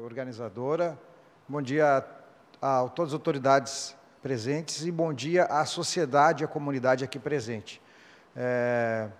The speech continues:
o P R F diretamente não faz parte desse processo, mas indiretamente fazemos parte de muitos processos. E esse é um processo social, é um processo muito grande e é importante quando se trata do direito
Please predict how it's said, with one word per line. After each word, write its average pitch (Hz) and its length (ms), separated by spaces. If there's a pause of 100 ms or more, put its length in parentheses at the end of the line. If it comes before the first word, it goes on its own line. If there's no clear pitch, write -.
(420)
o - 60
P 143 100
R 143 200
F 165 400 (520)
diretamente 190 880
não 175 140
faz 160 240
parte 156 220
desse 143 200
processo, 147 680
mas 151 280
indiretamente 190 800
fazemos 160 480
parte 165 360
de 151 120
muitos 196 320
processos. - 680 (180)
E 147 80
esse 185 160
é 190 60
um - 20
processo 175 500
social, 165 720 (240)
é 147 80
um 151 40
processo 151 580
muito 160 260
grande 147 460
e 147 40
é 147 40
importante 151 640
quando 180 160
se 170 160
trata 170 340
do 156 140
direito 160 580